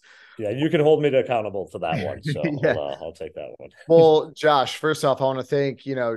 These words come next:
Speaker 2: you taking some time out of your day to be here. Um, I'm really excited to have you guys at the Green Summit. As we kinda wrap things up, you know, where can our audience take a look at Renergy's products and just sort of stay in the loop of everything that's going on? I know you mentioned renergy dot com. Is that kind of the best way to,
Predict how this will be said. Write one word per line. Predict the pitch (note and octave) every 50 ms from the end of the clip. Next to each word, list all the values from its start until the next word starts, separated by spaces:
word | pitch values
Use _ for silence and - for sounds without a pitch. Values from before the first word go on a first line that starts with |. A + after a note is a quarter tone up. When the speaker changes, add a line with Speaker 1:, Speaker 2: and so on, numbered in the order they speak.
| G#2+
Speaker 2:
you | A#2+ C3+ B2
taking | A#2+ C#3+ C3 A#2+ A#2+
some | - - G#2+
time | - C3+ B2 B2+ B2+
out | B2 A#2+
of |
your | A#2 A#2
day | G#2 A#2 A#2
to | A2
be | G2 F2+ A#2+ A#2 A#2+
here. | G#2+ A2 B2 A#2+ A#2+ A#2 A#2 A2+ A2 A#2+ -
Um, | - A2 A2 G#2+ G2+ G2+
I'm | G2+ G2+ A#2
really | B2 B2 A#2+
excited | G#2+ - - A#2 A2
to | G#2 G#2
have | A2 G#2+ G2+
you | G#2+ G2
guys | A2 G#2 G#2 G2+ G2+ G2 - - - - _ _
at | G#2 G2 F#2+ -
the | G#2+
Green | F2 F#2 G#2 G#2 G#2 G2+ G2
Summit. | - - A2+ G#2+ A2 A2 G#2+ G#2+ G2 - - _ _ - _ _ _ _ -
As | G#2+ C3 C3+
we | D3 D3+
kinda | E3+ E3 D#3
wrap | C#3 C3 B2+ C3+ F3 - -
things | D3+ D3 B2+ G#2+ B2+
up, | B2+ B2+ B2+ B2 B2 -
you | B2+
know, | A#2+ A#2+ A#2 A2+ A2+
where | G#2+ A#2+ C3 C#3 C#3 C#3 C3+
can | - D3+ C3+ C3 B2+ B2 A#2 G#2+
our | F#2+ A2 A#2 A#2 A#2 G#2+
audience | A2 A2+ A2+ A2 A2 A2 A2+ A2 G#2+ G2 - - - - - - - _ _ _ _ _ _ _ _ _
take | - C3+ - C3
a |
look | A#2+ A#2+ A#2+ A2+ -
at | A#2 A2 G#2+
Renergy's | A2+ A2 A2 A2 G#2 F#2 G2+ F#2+
products | - _ - D3 C3+ C3 B2+ B2+ B2 B2 A#2 - -
and | A#2+ A#2+
just | G#2+ G2+ -
sort | B2 A#2+ A2
of | A2+ G2+ F#2
stay | - - A2 G#2+ A2
in | A2
the | G#2+ G#2
loop | G2 G#2+ A#2 A2+ -
of | G#2+ G2+
everything | G#2+ G2+ - G#2 - - G#2+
that's | G#2 G2 F2+ -
going | - - G2+ G2 G2 G#2
on? | G#2+ G2+
I | F#2+ F#2+
know | G2+
you | G#2+ G#2+ G#2+
mentioned | A2 G#2+ G#2 G2 - A2+ G#2+ G#2 G2
renergy | F#2+ G2 G#2+ G#2 G#2+ G#2 F#2+ F2 G#2 G#2 F#2
dot | G#2+ G2 F#2+ -
com. | - G2+ G2+ G#2 G#2+ G#2+
Is | G#2+ F#2+
that | - G#2+ G2 G2
kind | - G#2+
of | G2+ G2
the | F#2+
best | E2+ A2 G2+ F#2+ - -
way | A2 G#2 G#2
to, | G2 G#2 G2+ F#2+ F#2